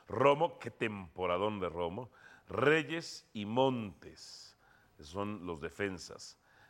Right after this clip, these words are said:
Medios, Edson Álvarez, el Piojo Alvarado, eh, Cervantes, bien. Chávez, bien. Córdoba, muy bien. Gallardo, muy bien. Lainez, mm.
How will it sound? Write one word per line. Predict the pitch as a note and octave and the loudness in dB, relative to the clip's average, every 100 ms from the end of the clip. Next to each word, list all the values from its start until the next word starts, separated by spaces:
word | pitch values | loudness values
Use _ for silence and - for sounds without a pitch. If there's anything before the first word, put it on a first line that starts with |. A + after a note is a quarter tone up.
| - | -6
Medios, | A2 D3+ C#3 A2 E2+ - - - - _ _ _ _ _ | 2 2 2 -2 -6 -10 -16 -18 -20 _ _ _ _ _
Edson | D#2+ - G2+ C3+ | -18 -8 2 4
Álvarez, | C#3 C3+ C#3 C3+ - - - | 6 6 4 0 -8 -14 -10
el | F#2+ D#2+ | -8 -8
Piojo | - G2 G#2 G2 F#2+ | -4 -2 -2 0 0
Alvarado, | F2+ G2 B2 C3+ C3+ C3 - _ | 2 6 6 6 4 -2 -12 _
eh, | D2 - - _ - _ | -14 -14 -16 _ -20 _
Cervantes, | F#2+ F#2 G#2+ C3 B2 C#3 E2 | -4 0 4 4 4 -2 -4
bien. | D#2+ C#2 A2 - _ _ | -12 -10 -10 -16 _ _
Chávez, | A#2+ A#2+ C3+ C#3 C#3+ - E2 | 4 6 6 4 -2 -6 -16
bien. | E2 D#2+ D#2 G#2+ - _ - | -14 -10 -10 -12 -18 _ 2
Córdoba, | A#2+ C#3 C3+ C3 A2+ | 6 6 4 2 2
muy | F#2+ E2 | -2 -6
bien. | F#2 G#2+ | -6 -2
Gallardo, | F2+ G#2 B2 G#2+ | 0 4 2 2
muy | F#2+ F2+ | -6 -6
bien. | F#2 G#2+ G#2+ - - | -6 -6 -8 -18 -12
Lainez, | F#2+ B2+ C#3+ C#3+ D3 D3 - | 2 4 6 4 -4 -6 -12
mm. | B2 C3 C3+ | -8 -4 -6